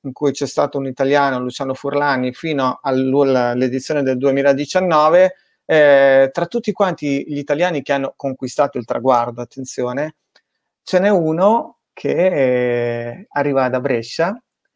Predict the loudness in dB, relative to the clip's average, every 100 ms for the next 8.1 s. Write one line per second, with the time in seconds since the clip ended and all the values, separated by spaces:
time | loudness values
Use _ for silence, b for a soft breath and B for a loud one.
0 | _ _ 0 2 2 2 0 -2 -6 -4
1 | -2 -4 -2 0 0 -2 -6 -6 -6 -4
2 | -6 -2 -2 -2 -4 -4 -2 -2 -2 -4
3 | -2 -2 -2 -4 -2 0 2 4 2 -2
4 | -6 -12 _ _ -6 -4 -2 -2 -4 -4
5 | -4 0 0 0 0 0 0 -2 0 0
6 | 0 0 -4 -4 -2 0 2 4 4 2
7 | 0 2 2 0 0 2 2 0 -2 -4
8 | -6